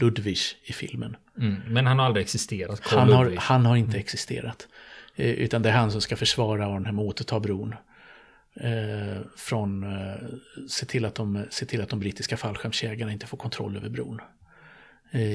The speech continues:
Speaker 1: i Arnhem. Och, eh, han är baserad på,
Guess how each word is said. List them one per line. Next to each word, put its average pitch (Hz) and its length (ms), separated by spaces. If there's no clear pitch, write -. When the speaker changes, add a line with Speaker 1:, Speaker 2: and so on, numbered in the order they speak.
Speaker 1:
i 104 140
Arnhem. 101 480
Och, 101 360
eh, 98 320
han 120 340
är 120 120
baserad 110 800
på, 104 420